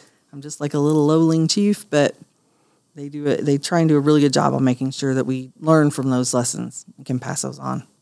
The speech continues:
And we make a lot of runs. I mean, every day, fifteen percent of our runs are fires. That's a lot. That is a lot. In the nation, I think it's about seven percent are fires for most other fire departments.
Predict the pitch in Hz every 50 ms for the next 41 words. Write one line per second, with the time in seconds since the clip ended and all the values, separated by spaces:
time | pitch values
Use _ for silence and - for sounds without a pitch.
0 | _ _ _ _ _ _ _ _ _ _ _ _ 196 196 233 247 220 208 214 190
1 | 185 180 165 151 156 160 147 123 123 127 - 104 147 147 147 147 143 143 143 -
2 | - - _ _ _ - 175 180 175 180 160 151 - 180 170 - 170 165 151 -
3 | 147 - 165 151 143 139 139 139 139 135 127 123 - - 123 135 127 123 131 127
4 | - - - - _ - 139 143 - 156 143 135 131 135 131 131 127 - - -
5 | - _ - _ _ _ _ _ _ _ 160 156 147 143 139 139 131 131 127 135
6 | 131 - - 151 - - 160 156 151 147 156 156 151 147 - - 135 135 131 -
7 | - - _ _ _ _ _ _ _ _ _ _ _ _ _ _ 160 156 147 131
8 | - 131 131 - - - - 160 156 151 143 131 127 - 117 117 - - 123 -
9 | - - 127 - - 117 117 - - - - - - - 156 - _ _ _ -
10 | - 143 139 135 135 131 - - 131 123 120 - - 113 113 - - - - -
11 | - - - - -